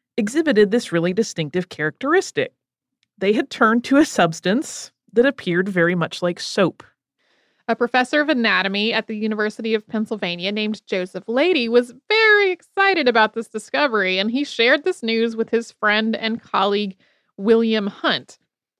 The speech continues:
Speaker 2: In eighteen ninety-six, Hunt wrote an article for the Public Ledger, which described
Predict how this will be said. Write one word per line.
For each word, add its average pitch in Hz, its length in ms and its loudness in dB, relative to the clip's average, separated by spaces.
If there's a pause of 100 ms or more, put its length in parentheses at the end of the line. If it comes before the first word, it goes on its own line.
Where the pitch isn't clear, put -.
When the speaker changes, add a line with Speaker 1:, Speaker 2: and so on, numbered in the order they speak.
(120)
Speaker 2:
In 233 120 -2
eighteen 240 340 -2
ninety-six, 220 640 0
Hunt 247 260 -2
wrote 226 160 2
an 220 100 -2
article 214 640 0
for 220 320 0
the 208 160 0
Public 214 480 -4
Ledger, 277 440 2
which 240 240 0
described 233 880 0